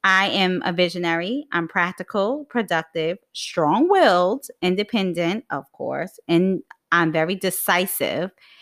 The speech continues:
and I'm a leader. But the weaknesses of that would be that I can be cold, domineering, unemotional, self-sufficient, unforgiving,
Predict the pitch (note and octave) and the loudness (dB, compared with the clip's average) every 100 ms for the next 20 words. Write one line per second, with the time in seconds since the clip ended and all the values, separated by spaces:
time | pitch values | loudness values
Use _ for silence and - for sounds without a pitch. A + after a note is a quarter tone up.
0 | - _ - F3+ E3 E3 F#3 G3+ - - | -20 _ -2 2 2 2 0 0 -4 -10
1 | - _ _ _ _ - D#3 G3+ B3+ - | -20 _ _ _ _ -12 -2 2 2 0
2 | - F3+ E3+ B3+ - A#3 G3 F#3+ E3 E3 | -4 -2 2 2 2 -4 -4 -2 0 -2
3 | - F3 D#3 D3+ D3 C#4 D4+ _ _ _ | -4 -6 -4 -4 -2 -4 -8 _ _ _
4 | _ - F#3+ F#3+ F#3+ F3 E3 E3 - E3+ | _ -4 -2 -2 0 2 2 2 0 0
5 | E3+ E3+ D#3+ - F#3 D#3+ E3+ B3+ - - | 0 -6 -6 0 2 4 2 -4 -6 -20
6 | _ _ - D3 E3 F3 F3+ E3 D#3 D#3+ | _ _ -10 0 2 2 2 0 0 -2
7 | G3 D#4 - _ _ _ _ _ _ _ | 0 -2 -2 _ _ _ _ _ _ _
8 | - A#3+ B3+ A#3 G#3 A3 G#3+ G3 G3 F#3+ | 0 4 4 4 2 -2 -4 -2 -2 -4
9 | G3+ G3+ _ _ _ _ _ _ _ - | -8 -14 _ _ _ _ _ _ _ -6
10 | F3 E3+ - - B3 G#3 G3+ G3 F#3 F#3 | -2 -2 -2 -4 -2 -2 -2 -2 0 0
11 | - _ _ _ _ - F#3 F#3+ - F3+ | -4 _ _ _ _ 2 4 4 2 0
12 | D#3+ F3 E3+ F3+ F#3+ A3+ C#4+ | 2 2 2 4 2 4 6